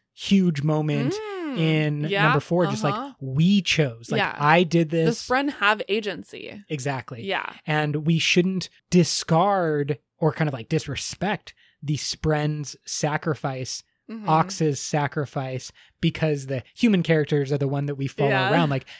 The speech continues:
Speaker 1: these people are also Knight Radiant. And that's what I think is really interesting.
Speaker 2: I thought that was so interesting. And I think it reframes this idea of the Nahel bond as a partnership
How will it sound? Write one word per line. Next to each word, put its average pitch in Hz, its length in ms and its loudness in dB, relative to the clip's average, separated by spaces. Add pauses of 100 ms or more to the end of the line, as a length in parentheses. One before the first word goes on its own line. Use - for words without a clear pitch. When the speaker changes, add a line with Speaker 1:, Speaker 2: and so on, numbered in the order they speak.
(200)
Speaker 1:
these 175 580 2 (140)
people 165 500 2
are 139 380 -2 (160)
also 160 800 4
Knight 139 300 -2
Radiant. 120 580 -6 (300)
And 151 260 -2
that's 151 340 0
what 156 80 0
I 143 60 2
think 143 220 -2
is 131 140 -6
really 135 240 -2
interesting. 123 360 -8
Speaker 2:
I 240 100 -2
thought 269 220 -2
that 214 180 2
was 226 160 -4
so 208 520 0
interesting. 180 920 -10
And 202 480 -4 (160)
I 220 140 -2
think 277 180 -6
it 285 100 -2
reframes 214 1080 -8
this 208 240 -6
idea 190 760 -4
of 180 380 -8
the 185 240 -6
Nahel 185 480 -4
bond 180 600 -6 (160)
as 185 280 -4 (100)
a 180 240 -8 (160)
partnership 262 880 -6